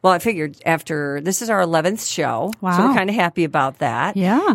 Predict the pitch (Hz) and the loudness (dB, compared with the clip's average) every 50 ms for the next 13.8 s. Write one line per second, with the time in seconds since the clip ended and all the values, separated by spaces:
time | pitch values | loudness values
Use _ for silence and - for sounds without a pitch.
0 | 151 160 180 170 165 170 - 170 165 160 160 - - - 185 175 170 165 160 165 | 0 2 2 2 2 2 0 0 -2 -2 -2 -6 -8 -6 -4 -2 0 0 0 -2
1 | - - 156 165 175 175 202 220 202 - - 170 151 147 147 - 170 170 196 220 | -2 -2 0 2 2 2 0 -2 -4 -2 0 0 0 -2 -2 -2 0 0 0 0
2 | 233 226 254 - - - 202 202 190 - - 180 180 175 170 160 185 165 151 151 | -2 -4 -4 -4 -4 -4 -2 -2 -2 -2 -2 -2 0 0 2 2 2 2 0 0
3 | 139 165 165 165 160 156 156 147 143 139 135 135 - - 151 143 - - 143 135 | 0 0 2 2 2 2 2 0 0 0 -2 -2 -4 -4 -4 -4 -4 -4 -4 -4
4 | 139 139 139 127 139 110 127 135 131 123 - 90 - - - - - 139 143 151 | -2 -4 -4 -4 -4 -6 -4 -4 -6 -6 -6 -8 -12 -14 -12 -6 -2 0 0 2
5 | 165 185 - _ _ _ _ - - - 180 175 170 160 - - 311 453 440 - | 0 -2 -4 _ _ _ _ -8 -2 0 2 2 2 2 2 2 2 2 2 0
6 | - 202 185 180 170 165 160 - - 165 175 180 196 208 202 185 170 165 165 165 | 0 2 4 4 4 4 0 0 0 2 2 2 2 2 0 0 0 0 -2 -4
7 | - - 156 160 185 196 185 - 165 160 147 135 143 156 202 180 - _ _ _ | -6 -4 0 2 2 2 2 2 0 0 2 2 0 -2 -4 -6 -12 _ _ _
8 | _ _ _ _ _ - 160 160 156 143 143 143 143 143 - - - 147 147 147 | _ _ _ _ _ 0 2 4 4 4 2 2 0 -4 -6 -6 -6 -4 -4 -2
9 | 139 - 147 135 135 - 185 190 - 170 147 135 139 - 151 147 180 220 - - | -2 0 0 0 0 -2 -4 -2 0 0 0 0 0 0 0 0 0 -2 -4 -8
10 | - - - - _ _ _ _ _ _ - 156 156 147 139 139 139 135 135 135 | -12 -14 -16 -20 _ _ _ _ _ _ 0 2 4 4 4 2 0 -2 -4 -6
11 | - - - 151 156 160 190 190 - 170 147 143 151 156 151 - 139 147 147 147 | -8 -4 0 0 2 2 0 0 0 0 0 0 0 -2 -4 -4 -4 -2 -2 -2
12 | 165 165 - 220 233 226 190 151 147 143 143 147 143 139 139 139 - 143 143 165 | -2 -2 -2 -4 -4 -2 -2 -2 -2 0 0 0 -2 -2 -4 -4 -6 -4 -4 -4
13 | 185 214 202 202 180 180 170 160 151 151 139 139 135 139 151 156 | -4 -4 -4 -4 -4 -4 -4 -4 -4 -4 -4 -2 -2 -4 -6 -6